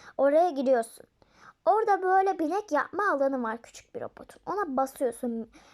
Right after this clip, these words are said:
e, binek yapma şeyini. Oradan konuşuyor biraz. Ondan sonra sana hayvanlarını sunuyor. E, büyümüş hayvanları. Onlara basıyorsun. Üç, a, istediğine.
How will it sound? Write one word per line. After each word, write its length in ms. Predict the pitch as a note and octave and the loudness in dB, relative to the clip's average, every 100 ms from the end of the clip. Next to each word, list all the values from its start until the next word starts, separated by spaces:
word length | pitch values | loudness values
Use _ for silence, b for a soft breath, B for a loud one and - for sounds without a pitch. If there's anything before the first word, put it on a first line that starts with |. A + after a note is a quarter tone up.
| B _ _ _ B3 | B _ _ _ -4
e, 260 | B3 A#3 - b b b b - | -2 -4 -8 b b b b -10
binek 360 | A3+ A3 - | -8 -8 -8
yapma 280 | A#3+ A3+ A#3+ | -8 -8 -8
şeyini. 320 | A#3 - - - _ _ _ _ _ _ _ _ A#4 | -10 -12 -16 -18 _ _ _ _ _ _ _ _ 4
Oradan 540 | C5 C#5 D#4 F4+ B4 | 4 4 2 0 -2
konuşuyor 600 | - F#4 D#4 - - C#4 | -4 -4 -4 -6 -2 0
biraz. 260 | A#3 C4 G4 | 2 0 0
Ondan 300 | D4 D4 D4+ | -4 -2 -4
sonra 300 | D#4 D#4 D4 | -4 -6 -6
sana 340 | - E4+ F#4+ | -6 -8 -4
hayvanlarını 640 | E4+ C4+ C4 B3+ B3+ C4 G4+ | -2 0 -2 -2 -4 -4 -6
sunuyor. 540 | - - D4 A3 G#3 - B B B B B B _ | -12 -10 -6 -6 -8 -14 B B B B B B _
E, 220 | B3+ A#3+ A#3 | -4 -2 -4
büyümüş 400 | A#3+ - - - | -6 -8 -16 -14
hayvanları. 680 | - - - - - - - | -12 -10 -12 -12 -12 -10 -6
Onlara 520 | D#4 G4 G4 G4+ F#4+ | -4 -2 0 0 0
basıyorsun. 640 | C#4+ C#4+ C4 - - _ _ _ _ _ - | -2 -2 -8 -10 -14 _ _ _ _ _ -14
Üç, 100 | B3 _ _ - | -14 _ _ -6
a, 140 | B3+ B3 B B | -4 -4 B B
istediğine. 840 | C4+ C4 - - B3+ A#3 G#3+ G3+ | -10 -10 -14 -4 -4 -4 -6 -8